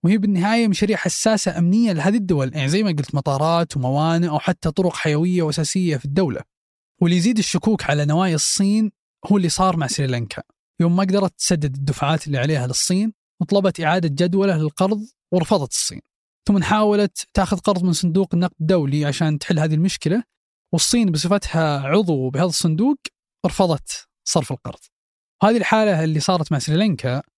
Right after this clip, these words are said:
زادت مخاوف اثنين وعشرين دولة تشارك اليوم مع الصين في برامج ومشاريع تشبه اللي كانت مع سريلانكا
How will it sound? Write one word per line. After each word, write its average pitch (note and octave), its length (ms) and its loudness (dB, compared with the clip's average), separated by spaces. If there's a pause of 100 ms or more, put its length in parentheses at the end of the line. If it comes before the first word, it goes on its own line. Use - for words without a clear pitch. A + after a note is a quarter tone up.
(300)
زادت A3 360 2
مخاوف G#3 420 2
اثنين G#3+ 260 0
وعشرين F3 420 0
دولة G3+ 380 2
تشارك F#3+ 460 -2
اليوم F#3 260 2
مع D#3 80 0
الصين C3+ 560 -2
في D3+ 220 0
برامج E3 520 0
ومشاريع E3+ 580 0
تشبه A3 340 0
اللي E3+ 120 0
كانت G3+ 300 0
مع E3+ 80 2
سريلانكا F#3+ 500 -2